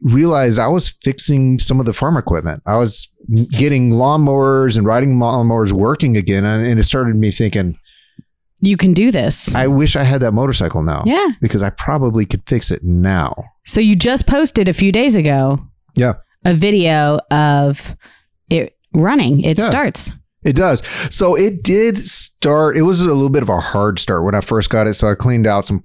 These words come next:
Speaker 1: the carburetor. I redid the exhaust and all that. It, and it's, I gotta admit, it sat for most of the summer staring at me in the garage, just like the old one on the back porch. But uh, about a week ago, I said, "That's it.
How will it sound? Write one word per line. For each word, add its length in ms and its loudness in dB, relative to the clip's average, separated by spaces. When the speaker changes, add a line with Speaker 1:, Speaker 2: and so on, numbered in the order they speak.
Speaker 1:
the 180 0
carburetor. 720 0
I 80 0
redid 480 0
the 380 2
exhaust 540 -2
and 120 -2
all 80 0
that. 160 0
It, 260 -2
and 200 0
it's, 280 -2
I 160 0
gotta 180 0
admit, 200 0
it 100 0
sat 280 -2
for 80 -4
most 200 -2
of 40 -8
the 80 0
summer 500 -2
staring 380 0
at 80 -4
me 100 0
in 80 2
the 60 0
garage, 300 0
just 260 -2
like 160 -2
the 100 0
old 160 0
one 120 0
on 60 -2
the 60 -2
back 260 -6
porch. 280 -8
But 380 -2
uh, 360 2
about 240 2
a 40 2
week 220 2
ago, 420 2
I 60 2
said, 220 -2
"That's 240 0
it. 200 -2